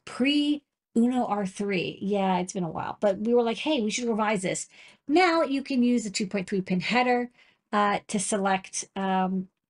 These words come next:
the S P I port, or on the bottom there, there's three jumpers if you have a really old style Arduino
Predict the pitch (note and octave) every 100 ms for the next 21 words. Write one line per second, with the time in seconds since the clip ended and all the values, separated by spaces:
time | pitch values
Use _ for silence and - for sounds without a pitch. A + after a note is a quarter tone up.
0 | _ _ - G3+ - F#3+ - A3 G3+ G3+
1 | A3 G#3+ C4+ D4 B3+ A#3+ G#3+ A3+ A3 G#3+
2 | G3+ F#3+ - G3 F#3 F3+ F3+ F3+ E3+ E3
3 | E3+ F3 E3 D#3+ E3+ F#3 A#3 A#3 - G#3
4 | - G3+ F#3 - G3 F3+ F#3+ G3 F#3